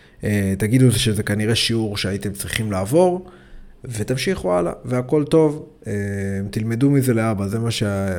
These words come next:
זה מה שהיה לי. פעם ראשונה שהיה לי דבר כזה עם בחורה, אה, ולמדתי מזה. כמו שאתם רואים, למדתי מזה, ככה, ככה, אין מה לעשות, ככה לומדים בחיים. אז לא להיות קשים עם עצמכם.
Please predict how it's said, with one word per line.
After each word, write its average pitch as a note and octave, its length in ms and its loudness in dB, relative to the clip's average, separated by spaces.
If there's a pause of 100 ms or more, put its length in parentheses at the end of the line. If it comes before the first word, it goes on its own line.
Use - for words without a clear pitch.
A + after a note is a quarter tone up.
(140)
זה A2+ 140 -4
מה A#2 80 -2
שהיה G#2 340 -2
לי. F#3 300 2 (760)
פעם A#2 180 -4
ראשונה G#2+ 280 -4
שהיה A#2+ 180 -2
לי A#2 80 -2
דבר A#2 160 -4
כזה A2+ 180 -2
עם G2+ 120 -2
בחורה, A2 480 -4 (600)
אה, F2+ 60 -8 (760)
ולמדתי D3 440 -2
מזה. D#3 240 -2 (220)
כמו B2 120 -6
שאתם B2 160 -4
רואים, C3 280 -2
למדתי C#3 340 -4
מזה, D#3 240 -2
ככה, D3+ 400 -8
ככה, D3+ 760 -6
אין D3+ 80 -8
מה D3+ 60 -6
לעשות, C#3 220 -4
ככה C3+ 260 -2
לומדים B2+ 300 -2
בחיים. E3+ 380 -2 (560)
אז A#2 220 0
לא D3+ 100 10
להיות D3 180 8
קשים C3+ 320 0
עם C3+ 40 2
עצמכם. C3+ 420 0